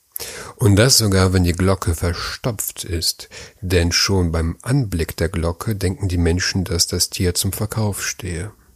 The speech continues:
V'lo v'sulam shebetzavaro.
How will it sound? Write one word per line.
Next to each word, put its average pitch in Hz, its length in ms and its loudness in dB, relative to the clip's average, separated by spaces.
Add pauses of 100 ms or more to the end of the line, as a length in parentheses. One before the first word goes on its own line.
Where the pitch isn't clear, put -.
(440)
V'lo 92 540 4
v'sulam 87 840 2
shebetzavaro. 85 1080 0